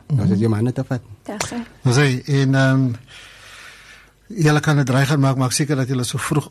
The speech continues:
Speaker 2: as moontlik dan ook daar kom. Dis nou die einde van die jaar, uh, moeilike jaar. Ek wil nie, jy hoef nie heeltemal by alles te sien nie. Dis, raak net so aan wat jy, wat, wat ons te wagte kan wees vir Miklat. Dit is nou M C M Li-, Miklat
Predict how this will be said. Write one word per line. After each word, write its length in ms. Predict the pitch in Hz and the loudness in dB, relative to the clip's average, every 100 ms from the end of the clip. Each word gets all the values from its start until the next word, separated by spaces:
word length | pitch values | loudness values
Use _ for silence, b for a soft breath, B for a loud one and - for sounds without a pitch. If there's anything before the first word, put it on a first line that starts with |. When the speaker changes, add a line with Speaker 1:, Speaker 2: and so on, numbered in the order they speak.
| 143 | -4
Speaker 2:
as 140 | - | -2
moontlik 460 | 127 120 139 139 120 | 0 2 2 0 -2
dan 140 | 127 | -2
ook 100 | 131 | -2
daar 160 | 117 110 | -2 -4
kom. 240 | 120 117 B B - | -4 -6 B B -2
Dis 200 | 160 151 | 0 2
nou 80 | 175 | 0
die 80 | 180 | 0
einde 240 | 175 175 | 2 0
van 160 | - 165 | 0 0
die 100 | 156 | 2
jaar, 340 | 147 151 170 165 156 | 2 2 2 -2 -2
uh, 180 | 143 139 | 0 2
moeilike 360 | 135 156 160 | 2 2 2
jaar. 240 | 170 139 139 | 2 2 2
Ek 80 | 143 | 0
wil 100 | 185 | 2
nie, 80 | 147 | 4
jy 120 | 160 | 2
hoef 100 | 165 | 2
nie 100 | 233 | 2
heeltemal 380 | 147 147 170 151 | 0 0 -2 -2
by 220 | - 135 165 | -2 -2 0
alles 240 | 170 160 | 0 0
te 100 | - | -2
sien 140 | 143 156 | -4 -2
nie. 80 | 180 | 0
Dis, 160 | 202 | 0
raak 480 | 190 143 127 131 147 | -2 -2 0 0 2
net 120 | 208 | 0
so 120 | - 196 | -2 0
aan 200 | 175 127 | 0 2
wat 200 | 110 170 | 0 0
jy, 320 | - 151 143 135 | 0 0 0 0
wat, 200 | 131 131 123 | -2 -2 -2
wat 180 | 147 - | -2 0
ons 160 | 151 | 0
te 100 | 165 | 2
wagte 280 | 127 117 120 | 0 0 -2
kan 200 | 123 127 | -2 0
wees 240 | 123 120 - | 2 0 -2
vir 380 | 135 127 - | -6 -4 0
Miklat. 440 | 123 120 117 120 113 | 2 2 2 0 -2
Dit 180 | - 120 | -4 -4
is 100 | 113 | 0
nou 140 | 123 | 0
M 140 | 131 127 | 0 0
C 180 | 139 | 0
M 160 | 127 120 | 0 2
Li-, 200 | 110 120 | 2 2
Miklat 380 | 107 120 127 | 0 0 0